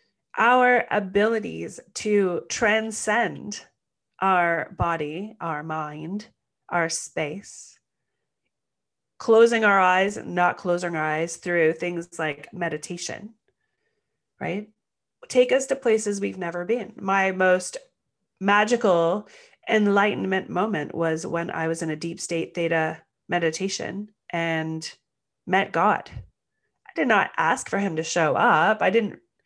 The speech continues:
I did, I asked for a master, someone that, <laughs> you know, could support me moving forward. I didn't see him coming, which was the cool part. And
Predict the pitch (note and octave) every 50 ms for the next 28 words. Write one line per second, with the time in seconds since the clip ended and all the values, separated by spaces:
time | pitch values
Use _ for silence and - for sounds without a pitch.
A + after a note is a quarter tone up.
0 | _ _ _ _ _ - - G#3+ G#3 A#3+ C4 A#3 F#3+ - - G3+ G3 F#3+ F#3+ F#3+
1 | - F#3 E3 D#3+ D#3+ E3 D#3+ F3+ G3+ - - C3+ D3+ D#3+ - E3 E3 E3 D#3+ E3
2 | D#3 C#3 - - - G#3+ G#3+ - A3 G3+ - - - - - - - - - -
3 | - D4+ C#4 C4+ - - - - G#3+ - - A#3 A#3 - B3+ B3 A#3 A3 G#3 G#3
4 | G3 F#3+ F#3+ A#3 B3+ A3+ F#3 F#3 - - - - - - - - - - C4 C4
5 | D4 C4+ A#3 A3 G#3+ G#3+ - C4+ B3+ A#3+ A3 A3 G#3+ F#3 F3 E3 E3 - - B3
6 | B3 G#3 C3 - - - - - _ - E3+ F3 F3 - - D#3 D3 C#3+ E3 -
7 | D#3 D#3 - - D#3 E3+ F3+ - D3+ C#3+ C#3 - - - - - - - _ _
8 | _ - C#4+ C#4 C4 A#3 G#3+ G3+ G3 G#3